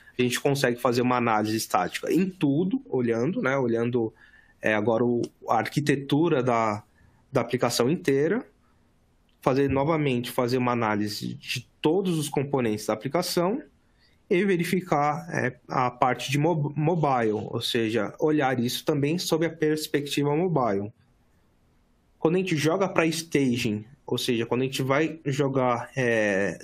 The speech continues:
uma parte de, de staging area, a gente consegue aplicar os mesmos testes.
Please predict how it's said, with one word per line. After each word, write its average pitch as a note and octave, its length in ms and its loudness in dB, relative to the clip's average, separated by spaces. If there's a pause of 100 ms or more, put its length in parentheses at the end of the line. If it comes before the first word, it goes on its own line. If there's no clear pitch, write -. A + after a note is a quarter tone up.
uma B2+ 240 0
parte B2 480 -4
de, A#2+ 380 0 (440)
de A#2+ 260 -2
staging B2 640 0
area, B2 480 0 (320)
a C3 60 0
gente C3 160 -2
consegue C#3+ 320 0
aplicar C#3 640 -2
os D#3 260 2
mesmos D3+ 640 0
testes. C3 840 -2